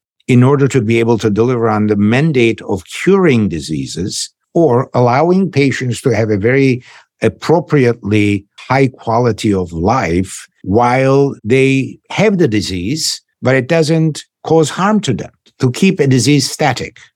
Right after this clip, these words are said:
T N F inhibitors, for example, have done a pretty good job of containing arthritis in patients who are severely affected by arthritis. Not a perfect solution, but it's certainly a much better solution than we're facing with cancer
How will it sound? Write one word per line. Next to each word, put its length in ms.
T 140
N 100
F 160
inhibitors, 760
for 140
example, 640
have 180
done 160
a 60
pretty 240
good 180
job 400
of 280
containing 760
arthritis 800
in 340
patients 500
who 120
are 400
severely 800
affected 440
by 180
arthritis. 680
Not 160
a 40
perfect 400
solution, 560
but 180
it's 140
certainly 720
a 100
much 320
better 180
solution 480
than 200
we're 140
facing 400
with 140
cancer 460